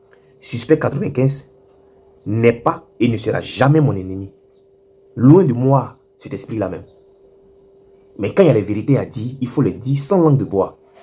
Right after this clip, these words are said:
Voilà. Son album, là, nous tous, on va faire la promo. Et elle commence maintenant par cette vidéo-là. Donc,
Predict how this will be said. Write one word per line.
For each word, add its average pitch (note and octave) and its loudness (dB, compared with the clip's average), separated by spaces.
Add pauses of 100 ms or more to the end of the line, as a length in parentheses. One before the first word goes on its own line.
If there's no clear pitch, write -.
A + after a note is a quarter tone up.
(760)
Voilà. F#2+ -4 (1000)
Son - 0
album, C3+ 6
là, G2 -4 (400)
nous C3 -4
tous, - -10
on G#2+ -8
va F#2+ -2
faire G#2+ -4
la E2+ -4
promo. - -12 (600)
Et A2 2
elle C3 2
commence A2 -2
maintenant G2+ -6
par - -8
cette G2+ -10
vidéo-là. E2+ -8 (1400)
Donc, - 4